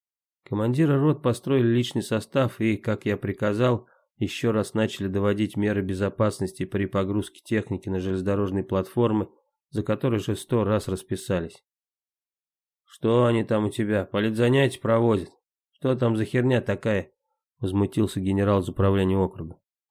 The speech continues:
«Меры безопасности доводят, товарищ генерал-лейтенант».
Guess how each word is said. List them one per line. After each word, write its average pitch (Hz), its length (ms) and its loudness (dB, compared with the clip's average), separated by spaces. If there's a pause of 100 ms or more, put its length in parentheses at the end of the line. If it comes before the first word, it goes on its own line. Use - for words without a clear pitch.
(840)
«Меры 151 240 4
безопасности 143 800 0
доводят, 113 340 4
товарищ 107 320 0
генерал-лейтенант». 98 840 0